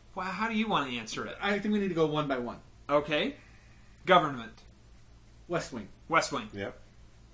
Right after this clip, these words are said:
Speaker 1: Okay. Religion.
Speaker 2: Babylon Five.
Speaker 3: Babylon Five.
Speaker 1: I'm gonna say West Wing on this one.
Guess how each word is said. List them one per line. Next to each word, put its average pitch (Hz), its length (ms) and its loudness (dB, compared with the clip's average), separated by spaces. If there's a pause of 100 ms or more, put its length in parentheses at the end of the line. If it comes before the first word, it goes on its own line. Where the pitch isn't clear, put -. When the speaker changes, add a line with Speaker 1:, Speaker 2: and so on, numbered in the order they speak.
(160)
Speaker 1:
Okay. 190 380 0 (400)
Religion. 143 640 2 (1600)
Speaker 2:
Babylon 147 340 -4
Five. 107 320 -10 (1700)
Speaker 3:
Babylon 101 260 -12
Five. 123 340 -8 (840)
Speaker 1:
I'm 160 60 -10
gonna 156 80 -8
say 139 160 0
West 127 240 -4
Wing 120 180 -6
on 110 100 -8
this 110 140 -12
one. 110 160 -12